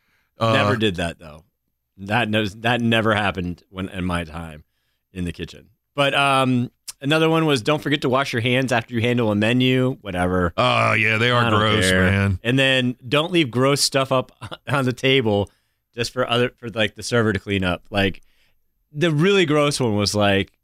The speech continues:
Speaker 2: so, you know, like, if you blow your nose and leave the tissue on the table, or, uh, <laughs> someone said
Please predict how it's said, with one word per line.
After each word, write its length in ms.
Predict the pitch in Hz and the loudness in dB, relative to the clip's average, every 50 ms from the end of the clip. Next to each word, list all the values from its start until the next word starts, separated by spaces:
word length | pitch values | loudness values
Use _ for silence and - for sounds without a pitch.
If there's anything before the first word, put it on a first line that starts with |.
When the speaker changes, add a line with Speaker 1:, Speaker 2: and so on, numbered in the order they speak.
| _ | _
Speaker 2:
so, 240 | _ - - 143 131 - | _ -10 -4 -4 -2 0
you 240 | 156 139 127 123 - | 0 0 0 0 -2
know, 80 | - 170 | -2 -2
like, 120 | 165 165 143 | 0 0 0
if 80 | 170 156 | 0 -2
you 80 | 165 151 | -2 -2
blow 160 | 135 160 156 | 0 0 2
your 160 | 156 147 143 | 2 2 2
nose 340 | 131 131 127 131 131 127 113 | 2 2 2 2 2 0 -2
and 80 | 113 117 | -4 -4
leave 140 | 120 117 107 | -4 -4 -4
the 80 | 107 | -6
tissue 320 | - - 123 113 - 123 117 | -8 -8 -8 -8 -4 -2 -2
on 100 | 113 107 | -2 -2
the 60 | 98 | -4
table, 600 | - - 113 117 113 104 113 117 113 113 104 _ _ _ _ _ _ _ _ _ _ _ | -4 0 0 0 2 2 2 2 2 0 -2 _ _ _ _ _ _ _ _ _ _ _
or, 420 | 117 113 117 117 113 110 110 107 101 | -4 0 0 2 2 2 0 0 0
uh, 340 | 104 104 101 98 95 98 | 0 0 0 0 0 -2
<laughs> 20 | - | -4
someone 360 | - - 139 151 151 147 147 | -4 -4 -2 0 0 0 0
said 360 | 120 - - 143 123 107 98 | 0 0 0 0 0 0 -2